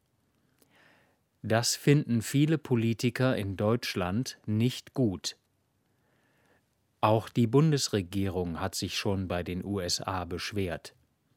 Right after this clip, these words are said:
Jetzt ist aber herausgekommen, dass ein deutscher Geheimdienst auch so ein Computerprogramm benutzt. Es heißt auch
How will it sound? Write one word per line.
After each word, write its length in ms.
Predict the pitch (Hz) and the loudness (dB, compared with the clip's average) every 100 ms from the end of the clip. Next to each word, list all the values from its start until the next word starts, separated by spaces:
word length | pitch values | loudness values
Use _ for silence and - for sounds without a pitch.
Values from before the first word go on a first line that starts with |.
| - _ _ _ _ _ _ _ _ _ _ - | -20 _ _ _ _ _ _ _ _ _ _ -2
Jetzt 480 | 107 117 - - | 2 4 2 -2
ist 200 | 147 139 - | -2 0 -2
aber 200 | 117 101 | 0 0
herausgekommen, 1040 | 92 85 117 135 113 - 95 87 131 170 _ _ _ _ _ | 0 0 0 0 -2 -2 -2 0 0 -2 _ _ _ _ _
dass 220 | - 104 90 | -2 0 0
ein 280 | 101 101 | -2 -2
deutscher 480 | 95 101 143 - 147 | 0 0 0 0 0
Geheimdienst 1040 | 127 95 101 110 107 107 127 165 - - - _ | 0 -2 0 2 2 2 0 0 -4 -8 -14 _
auch 280 | 131 139 - | 4 4 2
so 280 | - 98 - | 0 0 0
ein 260 | 104 95 | -4 -4
Computerprogramm 1040 | 92 92 85 98 92 92 - 95 90 92 92 | -6 -8 -6 -6 -6 -6 -8 -8 -6 -6 -6
benutzt. 540 | 87 87 82 - - _ _ _ _ _ _ _ _ - | -6 -6 -6 -8 -10 _ _ _ _ _ _ _ _ -2
Es 220 | 98 - | -2 0
heißt 560 | 95 123 143 - - | 2 2 0 -4 -2
auch 380 | 135 123 92 - | 2 2 0 -8